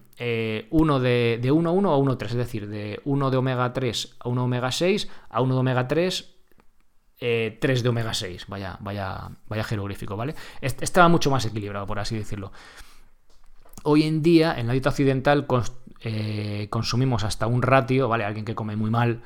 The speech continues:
de uno veinte, uno omega tres, veinte omega seis. Esto provoca un desequilibrio que se traduce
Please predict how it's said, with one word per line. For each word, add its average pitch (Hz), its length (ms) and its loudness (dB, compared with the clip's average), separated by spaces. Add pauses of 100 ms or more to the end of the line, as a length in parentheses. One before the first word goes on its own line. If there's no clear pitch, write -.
(400)
de 127 380 2
uno 139 220 4
veinte, 101 420 -2
uno 113 200 -2
omega 117 320 2
tres, 131 280 0
veinte 120 220 0
omega 101 260 0
seis. 107 260 2 (300)
Esto 151 220 4
provoca 160 260 6
un 156 80 4
desequilibrio 151 720 6
que 135 80 2
se 127 140 2
traduce 147 800 4